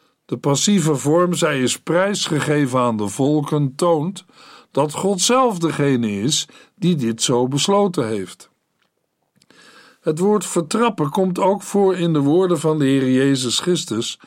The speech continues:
over de toekomst in Lucas eenentwintig,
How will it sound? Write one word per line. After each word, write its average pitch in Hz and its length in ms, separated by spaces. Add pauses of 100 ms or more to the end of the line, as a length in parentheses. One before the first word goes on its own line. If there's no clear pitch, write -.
(360)
over 160 320
de 135 160
toekomst 139 600
in 156 200
Lucas 151 440
eenentwintig, 151 960